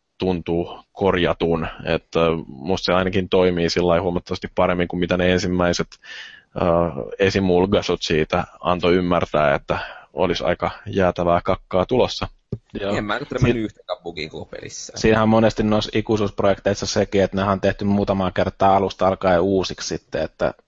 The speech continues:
Speaker 1: Mm.
Speaker 2: siinä on jossain vaiheessa todettu, että sit on jouduttu, jouduttu tänne lä-, mennä uudestaan suunnittelupöydälle ja ruveta siitä sit kasaamaan
Speaker 1: Mm.
Speaker 2: valikoista uutta palapeliä, että,
Speaker 1: Joo.
Speaker 2: että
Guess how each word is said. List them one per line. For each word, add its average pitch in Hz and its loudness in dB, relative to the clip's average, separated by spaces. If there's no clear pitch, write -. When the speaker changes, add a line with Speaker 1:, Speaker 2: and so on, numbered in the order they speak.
Speaker 1:
Mm. 90 -6
Speaker 2:
siinä 98 -2
on 95 2
jossain 92 0
vaiheessa 87 0
todettu, 120 2
että 104 0
sit - -8
on 98 0
jouduttu, 95 -2
jouduttu 127 4
tänne 117 0
lä-, 117 2
mennä 117 2
uudestaan 113 2
suunnittelupöydälle 98 0
ja 95 2
ruveta 95 -4
siitä 98 -2
sit - -14
kasaamaan 95 0
Speaker 1:
Mm. 104 0
Speaker 2:
valikoista 92 -2
uutta 95 -6
palapeliä, 90 -2
että, - -12
Speaker 1:
Joo. 101 4
Speaker 2:
että 104 -12